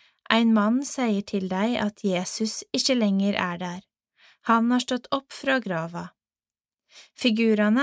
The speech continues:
er skårne av ein treskjærar i Mali i Vest-Afrika. Foto Nordmisjon.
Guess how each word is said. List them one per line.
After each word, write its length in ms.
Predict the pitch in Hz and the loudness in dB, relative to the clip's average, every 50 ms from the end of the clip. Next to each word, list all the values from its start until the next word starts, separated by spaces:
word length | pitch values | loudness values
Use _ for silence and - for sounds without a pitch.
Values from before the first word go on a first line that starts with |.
| 285 254 226 | 4 4 2
er 80 | 220 | 2
skårne 720 | 220 - - - - 247 233 220 196 190 185 196 208 233 240 | 2 0 -2 -2 -2 -2 0 0 -2 -2 -2 0 0 0 0
av 160 | - 202 190 196 | 0 -2 -2 0
ein 120 | 202 202 214 | -2 -2 -2
treskjærar 800 | - 233 240 226 208 190 - - - 185 180 180 196 214 247 240 | -2 -2 -2 0 0 -2 -2 -4 -4 -4 -4 -2 -2 -2 -2 -2
i 100 | - 226 | 0 2
Mali 460 | 214 208 185 180 180 185 202 226 269 269 - 240 | 2 2 2 0 -4 -4 -2 -4 -4 -4 -4 -4
i 60 | 226 | -2
Vest-Afrika. 840 | 226 233 220 - - - 170 156 160 - - 175 - - - 165 170 - _ _ _ _ _ _ _ _ _ _ _ _ _ _ _ _ _ _ _ _ _ | -2 -2 -2 -4 -4 -4 -6 -6 -6 -8 -12 -14 -14 -10 -10 -10 -10 -10 _ _ _ _ _ _ _ _ _ _ _ _ _ _ _ _ _ _ _ _ _
Foto 480 | - - 240 233 226 - - 277 277 277 | -6 -2 -2 -2 -2 -4 -2 -2 2 4
Nordmisjon. 760 | 262 240 196 175 180 175 175 180 175 - - 190 180 175 | 4 4 2 0 -2 -6 -6 -4 -4 -4 -4 -4 -6 -6